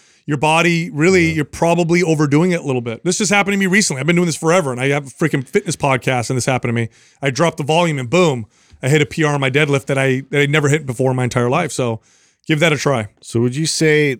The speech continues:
Speaker 2: uh, and I'm just, like, trying to find out more in terms of, like, what you've done over these twenty years of training, like, where have you lived the most? Has it been mainly in the splits and, like, hypertrophy style, or have you gone,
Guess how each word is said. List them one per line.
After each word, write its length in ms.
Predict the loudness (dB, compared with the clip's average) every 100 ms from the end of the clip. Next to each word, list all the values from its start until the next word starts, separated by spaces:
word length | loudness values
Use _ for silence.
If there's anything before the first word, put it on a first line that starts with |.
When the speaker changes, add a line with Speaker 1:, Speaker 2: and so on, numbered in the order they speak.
| _ -10
Speaker 2:
uh, 120 | -8
and 160 | -2 0
I'm 180 | 2 2
just, 280 | 0 -2
like, 320 | 0 2 0 -2
trying 220 | 0 0
to 60 |
find 260 | 0 -2 0
out 140 | 0 0
more 300 | 0 2 0
in 60 |
terms 300 | 0 0 0
of, 80 | 2
like, 300 | 0 0 -4 -12
what 260 | -4 -2
you've 180 | -2 -2
done 200 | 0 2
over 140 | 0 -2
these 180 | -4
twenty 320 | -4 -2 0 0
years 420 | 2 2 2 0
of 120 | -6
training, 580 | -6 -2 2 2 2 0
like, 320 | 0 -2 -4 _ -20 _
where 160 | 0 2
have 100 | 2
you 100 | 0
lived 420 | 0 2 2 0 0
the 60 |
most? 360 | 0 0 -4 -6
Has 120 | -2
it 220 | -2 0
been 340 | 0 2 2 -2
mainly 600 | -2 0 0 0 0 0
in 120 | 0
the 80 | 0
splits 580 | -4 -4 0 0 -2 -2
and, 140 | 0
like, 200 | 2 0
hypertrophy 520 | -2 0 0 -2 -6
style, 420 | -6 -2 0 2 2
or 160 | 0 -2
have 120 | -2
you 100 | 0
gone, 400 | 2 2 4 0